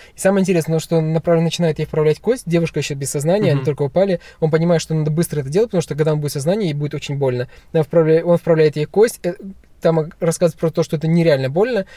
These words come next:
Speaker 1: и девушка открывает глаза, говорит: «Дави сильнее». И он давит сильнее.
Speaker 2: <laughs>
Speaker 1: Ну, я не знаю, просто книга вот в этом плане очень глупая. Т-, так не бывает в жизни, что если падает самолет, у вас обязательно доктор, и не доктор ломает ногу,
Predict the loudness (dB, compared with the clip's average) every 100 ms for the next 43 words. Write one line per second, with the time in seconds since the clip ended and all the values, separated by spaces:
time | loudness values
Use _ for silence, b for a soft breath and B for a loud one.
0 | B B -2 0 0 -2 2 2 4 2
1 | 2 0 -2 b b b -2 0 0 0
2 | 0 0 0 2 4 2 0 -4 -12 B
3 | 2 4 6 4 4 4 4 4 4 4
4 | 2 2 2 2 0 -2 2 6 6 4
5 | -2 -4 -2 -2 0 2 2 0 0 0
6 | -2 -2 -10 _ -20 -6 -2 0 2 2
7 | 2 -2 0 2 2 2 2 2 4 0
8 | 0 -4 -2 -2 -4 -4 -4 -6 -4 0
9 | 0 -2 _ _ _ -20 _ _ _ -6
10 | -2 0 4 4 2 0 -6 -6 -2 0
11 | 2 0 2 2 2 2 2 4 2 2
12 | 0 2 2 2 4 4 2 2 -2 2
13 | 2 4 4 4 4 4 4 4 4 0
14 | 0